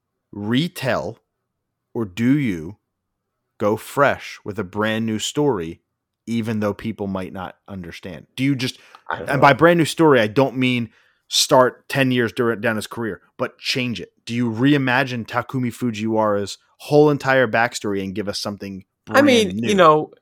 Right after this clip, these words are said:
Speaker 2: maybe a couple tweaks just to keep the, the diehards kinda on their toes a little bit, just so we can't predict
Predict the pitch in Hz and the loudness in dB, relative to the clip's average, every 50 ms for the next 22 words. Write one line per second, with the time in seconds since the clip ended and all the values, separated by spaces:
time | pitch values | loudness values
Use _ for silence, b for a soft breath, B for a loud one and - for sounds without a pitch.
0 | _ _ _ _ _ _ _ _ - - 208 226 233 226 185 196 175 151 147 - | _ _ _ _ _ _ _ _ -4 2 6 6 6 6 4 4 2 2 2 0
1 | - 151 143 143 - 139 139 147 - - 123 123 127 123 127 - - - 113 110 | 0 -2 -2 0 -2 -6 -6 -6 -6 -4 -2 0 0 -2 -4 -8 -6 -6 -6 -6
2 | - - 110 95 - - - 113 113 104 - _ - - 92 85 80 80 76 76 | -6 -10 -14 -14 -12 -10 -8 -8 -8 -8 -12 _ -8 -4 -2 0 0 0 -2 -4
3 | 76 76 85 82 - - 87 85 85 87 87 87 87 85 85 85 82 82 80 78 | -8 -10 -14 -12 -6 -4 -2 0 0 -2 -2 -2 0 0 2 2 0 -2 -6 -10
4 | - - - - 90 82 82 80 - - 90 90 82 78 73 - - 85 85 87 | -16 -16 -12 -8 -6 -4 -4 -4 -2 -2 -4 -4 -4 -6 -6 -4 -4 -2 -2 -2
5 | 92 87 87 90 90 90 95 90 87 80 - 87 80 - 90 82 82 78 - - | -4 -4 -4 -4 -2 -4 -4 -4 -6 -8 -6 -8 -8 -6 -8 -8 -8 -10 -8 -8
6 | 87 80 78 - 82 82 - - 76 73 - | -8 -8 -8 -8 -12 -10 -8 -10 -10 -10 -12